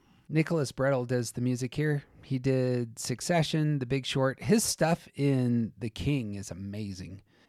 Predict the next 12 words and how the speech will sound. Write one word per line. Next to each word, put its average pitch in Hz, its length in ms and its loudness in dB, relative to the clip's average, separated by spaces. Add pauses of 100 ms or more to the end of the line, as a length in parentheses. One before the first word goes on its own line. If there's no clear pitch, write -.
(100)
And, 101 560 -6 (340)
uh, 107 220 -8 (100)
I, 135 200 0 (120)
the, 120 400 -4
the 117 360 -6
canvas, 143 720 -6
the, 120 300 -4
what 127 120 -12
would 120 140 -10
you - 60 -20
call 95 140 -4
that? - 260 -14